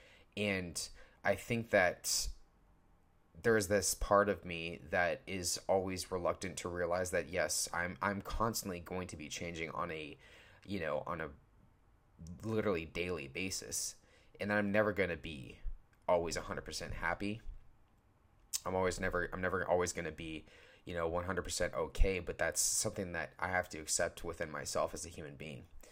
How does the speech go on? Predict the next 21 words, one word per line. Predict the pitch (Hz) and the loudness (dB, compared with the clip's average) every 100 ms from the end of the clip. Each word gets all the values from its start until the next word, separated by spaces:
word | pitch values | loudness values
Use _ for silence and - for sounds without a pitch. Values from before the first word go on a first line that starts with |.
| - - - - - - | -20 -20 -20 -20 -8 2
Um, | 98 95 90 85 - - - _ _ _ - - _ _ _ | 4 4 2 -6 -12 -18 -20 _ _ _ -8 -8 _ _ _
and | 120 117 | 0 4
so, | - 127 117 110 - | 8 10 10 8 4
you | 113 | 0
know, | 113 107 | 4 4
whether | 101 117 123 | 4 6 6
it | 90 87 | 4 0
be | 110 101 98 90 | 0 2 0 0
taking | - 104 104 | 2 2 2
a | 95 | 0
different | 92 90 73 | 0 0 -2
medication | 78 - 98 90 95 90 90 | -4 4 4 4 -2 -4 -6
or, | - 87 85 85 80 | -4 -2 2 2 0
you | 78 85 | -2 -6
know, | 78 | -6
going | 80 87 82 | -2 -2 0
on | 80 80 | -2 -2
some | - 87 | -4 -4
sort | - 90 | -2 -2
of | 85 82 | -4 -4
different, | 90 - 85 73 - - | -4 -2 -6 -4 -4 -4